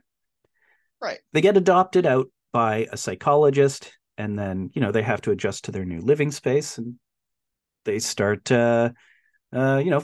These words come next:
Speaker 2: finding people to eat, and, you know, it just, uh, turns into a whole thing. Y-, y-, living in the city is not working out for them the way it was working, living in the country.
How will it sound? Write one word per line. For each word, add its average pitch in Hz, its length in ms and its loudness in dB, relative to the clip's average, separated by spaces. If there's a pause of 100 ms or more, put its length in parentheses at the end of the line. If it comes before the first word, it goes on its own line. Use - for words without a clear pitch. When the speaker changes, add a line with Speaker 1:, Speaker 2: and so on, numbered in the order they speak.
Speaker 2:
finding 160 320 0
people 123 260 -4
to 139 80 -4
eat, 233 420 0
and, 143 180 -6
you 214 160 -4
know, 247 80 -2
it 240 80 -4
just, 240 320 -6
uh, 262 140 -2
turns 240 300 -2
into 240 220 0
a 208 40 -2
whole 185 160 -2
thing. 233 580 -2
Y-, 170 260 -12 (240)
y-, 170 100 -10
living 196 380 6
in 170 120 4
the 120 80 4
city 185 420 2
is 131 160 2
not 143 220 -2
working 135 320 -2
out 139 180 -2
for 156 160 -6
them 156 200 -4
the 156 100 -6
way 151 200 0
it 147 100 -6
was 151 300 -2
working, 139 680 -6
living 139 240 0
in 131 60 0
the 107 100 -2
country. 151 680 -2